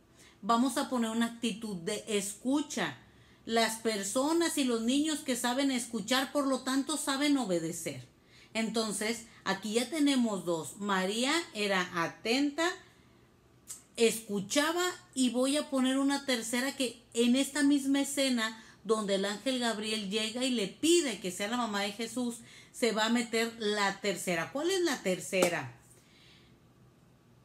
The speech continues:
Pues la tercera es que era una mujer que hablaba con Dios, una mujer que rezaba, una mujer que,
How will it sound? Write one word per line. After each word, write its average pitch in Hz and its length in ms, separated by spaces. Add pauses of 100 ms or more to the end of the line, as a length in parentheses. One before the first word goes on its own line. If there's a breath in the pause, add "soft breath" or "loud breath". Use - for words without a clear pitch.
Pues 262 240
la 262 240
tercera 302 560
es 269 380 (1500 loud breath)
que 254 200
era 269 220 (100)
una 262 320
mujer 240 640 (140)
que 214 160
hablaba 202 840
con 208 300
Dios, 254 540 (760 loud breath)
una 226 300
mujer 202 520
que 208 200
rezaba, 151 760 (540 soft breath)
una 226 260
mujer 202 480
que, 208 320